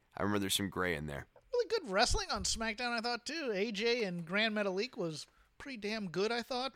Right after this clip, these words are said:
Speaker 2: but
Speaker 1: Fine, but foregone conclusion. No,
Speaker 2: Yes.
Speaker 1: you know, you, you didn't, uh, that's the problem with that. Uh,
Speaker 2: And
Speaker 1: they
Speaker 2: then
Speaker 1: also, they have, like, a tournament going right now, too, to determine a number one contender.
Speaker 2: Do they?
Speaker 1: I thought they did.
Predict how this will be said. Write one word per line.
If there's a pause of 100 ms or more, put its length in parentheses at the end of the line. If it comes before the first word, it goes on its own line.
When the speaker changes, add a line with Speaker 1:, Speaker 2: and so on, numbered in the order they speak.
Speaker 2:
but
Speaker 1:
Fine,
but
foregone
conclusion.
No,
Speaker 2:
Yes.
Speaker 1:
you
know,
you,
you
didn't,
uh,
that's
the
problem
with
that.
Uh,
Speaker 2:
And
Speaker 1:
they
Speaker 2:
then
Speaker 1:
also, (140)
they
have,
like,
a
tournament
going
right
now,
too,
to
determine
a
number
one
contender. (280)
Speaker 2:
Do
they? (640)
Speaker 1:
I
thought
they
did.